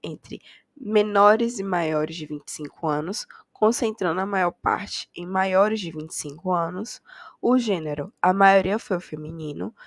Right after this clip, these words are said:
o semestre do curso teve uma maioria estabelecida no quinto semestre. Em relação à prática, a maioria, embora esteja mais ou menos distribuída,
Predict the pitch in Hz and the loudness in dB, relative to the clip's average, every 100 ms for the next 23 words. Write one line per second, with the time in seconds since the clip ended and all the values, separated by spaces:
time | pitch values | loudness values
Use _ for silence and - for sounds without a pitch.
0 | - - 226 - 254 226 196 - 220 220 | -16 0 2 2 0 2 0 0 -2 -2
1 | 214 _ 175 180 - 196 196 175 175 180 | -2 _ -4 -4 -8 -6 -2 0 -2 -2
2 | 196 196 196 196 180 180 - 185 190 185 | -2 2 2 2 0 -4 -4 -2 -2 -4
3 | 190 - 165 160 180 - 233 185 - - | -6 -6 -4 -4 -6 -8 -6 -6 -8 -10
4 | 170 185 160 - - 233 _ - - _ | -2 0 -2 -4 -10 -10 _ -20 -20 _
5 | - 247 240 226 233 - 208 214 - 175 | -4 2 4 4 2 0 -2 0 2 0
6 | 160 - - - - - - - 202 214 | 0 -8 -8 -8 -10 -18 -4 4 4 6
7 | 220 226 214 196 180 160 - 208 208 196 | 2 4 2 2 0 -2 -2 -6 4 6
8 | 208 233 - 185 185 180 180 208 240 220 | 8 4 0 -2 0 -2 2 2 2 -2
9 | 180 165 170 180 175 - 170 170 - 170 | -4 -6 -8 -8 -8 -6 -4 -4 -2 -2
10 | 185 180 | -2 -4